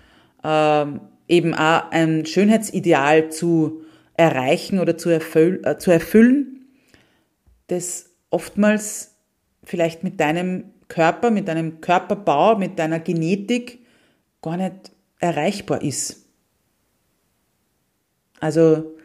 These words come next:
ich werd mit meinem Körperbau, mit meinem Becken wahrscheinlich nie in irgendeiner, also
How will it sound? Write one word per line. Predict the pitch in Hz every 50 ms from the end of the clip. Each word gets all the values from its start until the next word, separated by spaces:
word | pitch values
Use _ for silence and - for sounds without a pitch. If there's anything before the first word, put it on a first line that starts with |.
| _ _ _ _ _ _ _ _ _ _ _ - _ _ _ _ _ _ _ _ _ _ _ _ _ - - - - _
ich | - 185 165
werd | 170 175 170 175 175
mit | 180 185 165 160
meinem | 165 156 151 165 170 180 185 185 185 180 - - - - - - _ - _ - - - _ _
Körperbau, | - 180 165 170 - 185 190 185 165 175 196 226 220
mit | 185 180 175 -
meinem | - 165 156 151 156 165 165 165 160 160
Becken | - 170 165 165 - - 208 226 240 233 240 - - - - _ _ _ _ _ _ _ _ _ _ - 151 139 156
wahrscheinlich | 165 170 165 180 170 180 175 180
nie | - 180 196 214 220 220
in | - - 190 190 -
irgendeiner, | 185 190 190 185 190 - - 180 180 175 175 170 - -
also | - 139 127 120